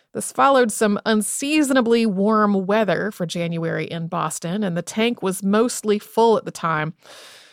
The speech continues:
When the tank ruptured, its steel plates were torn completely apart, and a fifteen-foot high, or four point six meter, wave of molasses raced through Boston's North End at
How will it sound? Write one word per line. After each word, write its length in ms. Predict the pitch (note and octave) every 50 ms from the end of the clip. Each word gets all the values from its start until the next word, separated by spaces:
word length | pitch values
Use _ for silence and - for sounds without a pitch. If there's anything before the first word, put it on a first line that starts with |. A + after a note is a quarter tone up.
| _ _ _ _ _ _ _ _ _ _ -
When 100 | - G#3
the 80 | G3+ G3
tank 320 | - B3 C4+ C4+ - -
ruptured, 480 | G#3+ A#3+ B3 B3 - A#3+ A3 G#3 G3 -
its 200 | G#3+ G#3+ - -
steel 400 | - - - A#3 B3 B3+ A#3 A3+
plates 460 | - - A#3+ A#3+ A3+ F#3+ - - -
were 100 | G3+ G3+
torn 420 | - - - B3+ B3 A#3+ A#3 A#3
completely 720 | - G#3+ G3 F#3+ - - A3+ A#3 A3+ - A3 A3+ G3+ F3+
apart, 460 | - - F3+ - - G3+ F3 D#3+ - -
and 140 | - F#3+ G3
a 60 | F#3+
fifteen-foot 880 | - - C#4 C#4+ - - - - C4+ C4+ B3+ A#3+ - - B3+ A#3+ -
high, 460 | A#3 - - - A3 G#3+ G#3+ G#3+ A3+ A3+
or 140 | F#3+ F3
four 280 | F#3 - - G#3+ G#3+ A3
point 300 | - - A3+ G#3 G#3 -
six 280 | - - G#3 - - -
meter, 320 | G3+ G3+ G3+ G3 F#3+ G3
wave 640 | G3 F#3+ E3+ G3 G3+ G#3+ A#3 B3+ C4+ C#4+ C4 - -
of 240 | - - G#3 G#3 G3+
molasses 800 | G3 G3 F#3+ G3 G3+ G#3+ A3+ A#3 - - C#4 C4+ C4 A#3 - - -
raced 600 | G3+ F#3+ F3+ F3+ G#3 A3+ A#3+ B3+ - - - - -
through 320 | G#3 G#3+ A3+ A#3 A3+ A3+
Boston's 580 | F#3 G#3 G3 G3 G3+ - - G#3 G3 G3 - -
North 380 | F#3 F#3 F#3+ G3 G3+ - - -
End 320 | - G3 F#3+ F#3+ F#3+ F3+
at 160 | D#3 - -